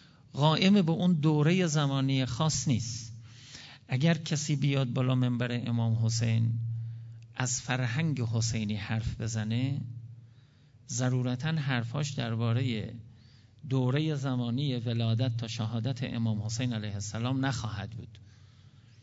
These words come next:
خدا رحمت کنه شهید مطهری رحمت الله علیه رو فرمود که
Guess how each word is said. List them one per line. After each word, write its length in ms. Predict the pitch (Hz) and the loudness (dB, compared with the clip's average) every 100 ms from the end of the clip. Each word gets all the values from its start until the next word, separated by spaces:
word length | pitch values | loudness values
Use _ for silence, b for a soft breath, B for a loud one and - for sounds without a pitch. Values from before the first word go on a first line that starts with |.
| B B B B - _ | B B B B -20 _
خدا 220 | - 127 135 | -8 -2 2
رحمت 400 | 131 120 151 - | 2 2 0 0
کنه 200 | 123 117 | 2 2
شهید 380 | 113 117 120 | 4 2 2
مطهری 560 | 120 117 113 110 117 131 | 0 -2 -4 -2 -2 0
رحمت 380 | 120 117 110 113 | 0 0 -2 -2
الله 180 | 110 110 | -2 -2
علیه 220 | 113 139 | -4 -4
رو 120 | 131 | -4
فرمود 440 | 127 117 117 143 | -4 -4 -2 -4
که 280 | - 143 147 | -4 -4 -4